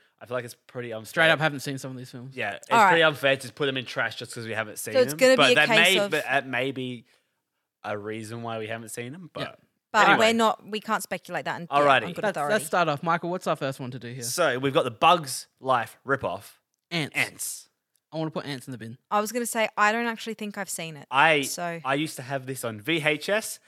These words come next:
Speaker 1: and I don't think I've watched it ever since.
Speaker 2: <laughs> Uh-huh.
Speaker 3: Great.
Speaker 2: Uh, and it's
Speaker 3: Great.
Speaker 2: Woody Allen, so.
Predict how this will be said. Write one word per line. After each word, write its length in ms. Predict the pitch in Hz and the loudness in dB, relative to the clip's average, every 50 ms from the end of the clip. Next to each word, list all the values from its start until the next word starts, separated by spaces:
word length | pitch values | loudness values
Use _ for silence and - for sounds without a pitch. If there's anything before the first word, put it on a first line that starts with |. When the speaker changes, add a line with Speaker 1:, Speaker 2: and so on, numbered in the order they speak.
| _ _ - | _ _ -6
Speaker 1:
and 120 | 127 123 120 | -2 -2 0
I 40 | |
don't 200 | 117 131 131 135 | 0 0 0 -2
think 140 | - 143 131 | -2 -4 -6
I've 120 | 123 110 107 | -6 -4 -2
watched 280 | 131 139 131 - - 120 | -2 -2 -2 -2 -4 -4
it 120 | 113 - - - | -6 -4 0 2
ever 200 | 160 170 156 156 | 2 2 2 0
since. 460 | - - 156 131 113 - - - - | 0 -2 -4 -4 -4 -8 -12 -10 -8
Speaker 2:
<laughs> 60 | 160 | -8
Uh-huh. 180 | 147 135 151 151 - _ _ _ | -6 -6 -8 -10 -12 _ _ _
Speaker 3:
Great. 160 | - 170 143 151 | -10 -6 -2 0
Speaker 2:
Uh, 260 | 160 156 160 156 - - _ _ _ - | 2 2 2 2 0 -4 _ _ _ -2
and 140 | 170 185 196 | 0 0 0
it's 100 | 170 147 | 0 -2
Speaker 3:
Great. 40 | 175 | -2
Speaker 2:
Woody 180 | 165 151 135 | -2 -2 -2
Allen, 240 | 131 117 131 131 135 | -4 -4 -8 -10 -10
so. 240 | - - 123 117 113 | -10 -10 -10 -10 -12